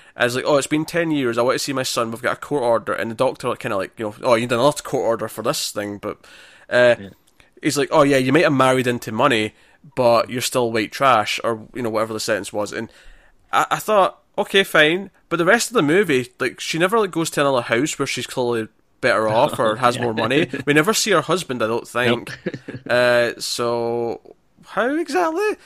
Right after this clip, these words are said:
Speaker 1: But the, the name she has, like, she's now Missus, I can't remember what the name is now though. Uh, but remember in Texas Chainsaw three D, it was
Speaker 2: Mm.
Speaker 1: that, that other name that, it was their house. They were the rich side
Speaker 2: Right.
Speaker 1: of the family. Um, and then
Speaker 2: Yeah.
Speaker 1: later on they'd say, "Oh, are you are one of these?" And she's, "No, I'm a Sawyer."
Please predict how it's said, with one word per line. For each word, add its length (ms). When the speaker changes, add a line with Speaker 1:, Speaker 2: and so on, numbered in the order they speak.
Speaker 1:
But 260
the, 80
the 220
name 240
she 140
has, 280
like, 100
she's 160
now 160
Missus, 480
I 80
can't 220
remember 140
what 80
the 60
name 100
is 140
now 140
though. 160
Uh, 200
but 220
remember 460
in 320
Texas 320
Chainsaw 300
three 160
D, 300
it 160
was 180
Speaker 2:
Mm. 20
Speaker 1:
that, 180
that 120
other 180
name 320
that, 140
it 180
was 120
their 140
house. 640
They 80
were 80
the 120
rich 180
side 160
Speaker 2:
Right. 180
Speaker 1:
of 40
the 60
family. 440
Um, 360
and 0
then 260
Speaker 2:
Yeah. 40
Speaker 1:
later 260
on 180
they'd 140
say, 140
"Oh, 140
are 80
you 340
are 60
one 140
of 100
these?" 280
And 120
she's, 120
"No, 180
I'm 80
a 40
Sawyer." 460